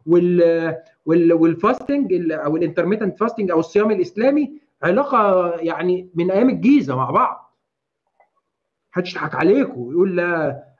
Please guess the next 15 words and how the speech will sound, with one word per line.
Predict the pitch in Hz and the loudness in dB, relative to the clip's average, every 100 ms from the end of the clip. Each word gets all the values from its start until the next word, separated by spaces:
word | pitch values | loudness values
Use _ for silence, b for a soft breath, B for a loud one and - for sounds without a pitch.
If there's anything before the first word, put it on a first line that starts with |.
| 143 | -4
الم-، | 143 147 143 143 | 0 0 0 -2
ما | 147 | -4
تصوموش | - 160 208 156 | -2 0 0 -2
عشان | 147 165 | -4 -2
الوباء، | 151 151 147 156 127 - | 0 0 2 0 0 -4
ما | 175 | -2
بتوقفوا | 208 233 233 262 311 | -2 -2 0 0 0
الصلاة | 254 269 262 | -2 0 -2
أحسن. | - - 117 _ _ _ _ _ _ _ _ _ - | -2 -10 -20 _ _ _ _ _ _ _ _ _ -2
و-، | 190 | 0
وقفوا | 220 240 311 349 240 | 0 0 0 0 2
الدين | 302 294 | 2 2
الإسلامي، | 208 - 254 269 | 0 0 2 2
ادوا | 226 220 | 0 0
للمسلمين | 180 180 202 247 226 - | 0 0 0 2 -2 -6